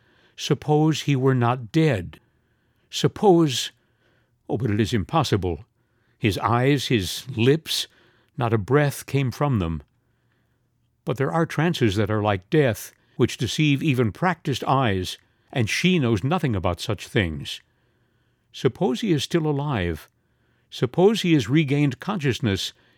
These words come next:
and found himself alone by the roadside. Suppose he calls her by her name.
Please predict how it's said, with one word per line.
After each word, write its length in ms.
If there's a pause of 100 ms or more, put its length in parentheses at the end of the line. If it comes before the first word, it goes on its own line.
and 160
found 240
himself 380
alone 420
by 140
the 80
roadside. 720 (540)
Suppose 440
he 100
calls 400
her 120
by 180
her 140
name. 500